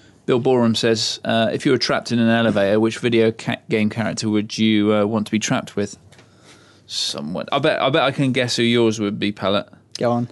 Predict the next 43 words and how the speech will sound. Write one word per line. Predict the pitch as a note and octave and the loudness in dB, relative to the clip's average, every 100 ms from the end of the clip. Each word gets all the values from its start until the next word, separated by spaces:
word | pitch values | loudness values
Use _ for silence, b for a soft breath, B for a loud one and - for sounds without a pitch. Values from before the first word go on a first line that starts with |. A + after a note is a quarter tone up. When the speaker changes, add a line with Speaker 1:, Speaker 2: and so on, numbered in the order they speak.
| - | -2
Speaker 1:
It | |
would | A2+ | -2
be | A#2+ A#2 | 2 2
What's-Her-Face | G#2+ - B2+ - A2 - G2 G#2+ | 2 0 -2 -2 -6 -2 -2 -2
from | G#2+ G#2+ | -2 -2
Chuck | - F#2+ - - - - | -2 -2 -4 -10 -20 -4
in | A2+ G#2+ | -2 0
Mass | G#2 G#2+ G#2+ | -2 -4 -8
Effect | - G2 - - - _ | -4 -6 -6 -14 -20 _
form. | - G#2+ G2 A2+ - b b | -6 0 0 -2 -8 b b
Speaker 2:
Oh, | - B2 | -2 0
sh-, | - - - - | -2 -10 -16 -6
I | D#3+ | -2
didn't | E3+ E3+ D3+ | 2 2 4
even | C#3 B2+ | 2 2
think | F3+ | 0
about | C#3+ G2 F#2 | 0 -2 0
that, | G#2+ | 0
but | C3+ | 2
yeah, | C#3 B2+ | 2 4
you're | A2+ A#2+ | 2 2
right, | A#2 G2 | 0 0
it | |
would | A2+ A#2 | 0 0
be. | B2+ G#2+ - - | -2 -8 -10 -6
Speaker 1:
It | B2 | -2
would | C#3 | 0
have | C3+ | -2
to | - | -4
be | B2+ | -2
a | A#2 | 0
sexy | - G#2 - G#2+ | 0 -2 -2 -2
lady. | G#2 G#2+ G#2 F#2 A2 _ - | 0 0 0 -4 -6 _ -8
Speaker 2:
Yeah, | - A#2+ A2+ | -2 2 2
it | A2+ | 2
would | B2 | 2
be, | C3 | 2
Speaker 1:
I | |
Speaker 2:
uh, | E3 | 4
Speaker 1:
reckon | C#3+ A#2 B2+ B2 | 2 2 2 2
that | A#2+ G#2+ | 2 2
Speaker 2:
Yvonne | |
Speaker 1:
woman, | C3 B2+ | 2 2